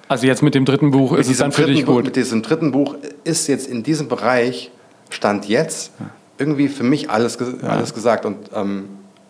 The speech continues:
Speaker 2: ich fand es so schön, ich habe mal Eckhart Tolle getroffen, der
Speaker 1: Jetzt ein, auch ein Klassiker in dem
Speaker 2: Genau,
Speaker 1: Bereich, ne?
Speaker 2: einer der großen spirituellen Lehrer dieser Zeit. Und, ähm, ja, der, sein Meisterwerk,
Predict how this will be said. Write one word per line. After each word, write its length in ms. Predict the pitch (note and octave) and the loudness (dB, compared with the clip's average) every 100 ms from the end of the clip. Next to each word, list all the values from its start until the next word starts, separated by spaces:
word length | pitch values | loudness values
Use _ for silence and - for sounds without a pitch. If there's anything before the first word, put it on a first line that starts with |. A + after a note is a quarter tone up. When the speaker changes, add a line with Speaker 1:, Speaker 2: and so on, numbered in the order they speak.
| - | -16
Speaker 2:
ich 100 | G#2+ | -6
fand 180 | A#2+ B2+ | -2 -2
es 80 | B2+ | -2
so 100 | A#2+ | -4
schön, 260 | - C#3+ B2+ | 0 0 0
ich 120 | A2+ | -2
habe 160 | A2 | -2
mal 300 | A2 G#2+ G#2+ - - - - - | 2 2 0 -6 -20 -20 -20 -8
Eckhart 280 | A2 - G2 | -8 -4 -6
Tolle 240 | - B2+ | 0 0
getroffen, 560 | D3+ D3+ - C#3+ D#3 E3 - - - _ _ - | 2 -2 -2 -4 -4 -6 -8 -20 -20 _ _ -4
der 440 | G#2 G#2 G2+ G2+ G2+ | 0 2 2 -2 -4
Speaker 1:
Jetzt 480 | G#2+ C#3 - - | 0 0 -2 -8
ein, 480 | E3 C#3 A#2 B2 B2 | -8 -4 -2 0 0
auch 160 | A#2 B2 | 0 0
ein 140 | C3 | 0
Klassiker 440 | - C3 C#3+ C3 B2+ | 0 0 0 0 0
in 160 | B2 | 2
dem 220 | A#2+ B2 | 2 2
Speaker 2:
Genau, 320 | A#2 G2+ A2+ C#3 | 2 2 4 2
Speaker 1:
Bereich, 140 | C3+ | 2
ne? 160 | B2+ C3 | 0 0
Speaker 2:
einer 200 | G#2+ A2 | 0 0
der 120 | G#2 | 0
großen 520 | F#2 G2+ C#3+ D#3+ C#3 | -2 2 2 2 -2
spirituellen 1000 | B2 - A#2+ A2+ A2+ A#2 G#2+ G#2 G#2 G2+ - - | -4 -4 -4 -4 -4 -4 -2 -2 -4 -6 -10 -6
Lehrer 560 | F#2+ A2+ A#2+ A#2+ A#2 | 0 2 2 2 0
dieser 320 | - G2 F#2 | -4 -6 -6
Zeit. 420 | F2+ G#2+ A#2 C#3+ - - - - - - - _ _ | -6 -4 -4 -4 -12 -20 -20 -20 -20 -20 -20 _ _
Und, 480 | D4+ G#2 G2 G2 G2 F#2 | -12 -6 -6 -4 -8 -10
ähm, 420 | F#2+ F#2+ F#2 F#2 E2+ | -10 -8 -10 -12 -14
ja, 140 | F#2 G2 | -10 -8
der, 180 | - - | -10 -8
sein 180 | E2+ | -6
Meisterwerk, 880 | E2+ F2+ G#2+ G#2+ F#2+ F#2+ F#2+ F#2+ F#2+ | -2 -2 0 0 0 2 2 2 -4